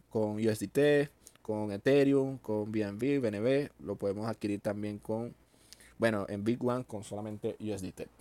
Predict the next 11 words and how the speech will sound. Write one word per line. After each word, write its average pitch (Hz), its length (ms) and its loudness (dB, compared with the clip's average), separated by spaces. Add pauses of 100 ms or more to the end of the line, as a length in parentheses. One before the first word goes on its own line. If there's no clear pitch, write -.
(100)
Esas - 160 -10
son 120 140 -4
las 120 220 -4
opciones 127 380 -6 (420)
para 120 160 8
adquirir 104 260 0
esta 110 160 -2
criptomoneda. 82 560 -12 (1160)
Bueno, 131 300 10 (800)
eh, 104 200 -2
millonarios, 143 680 4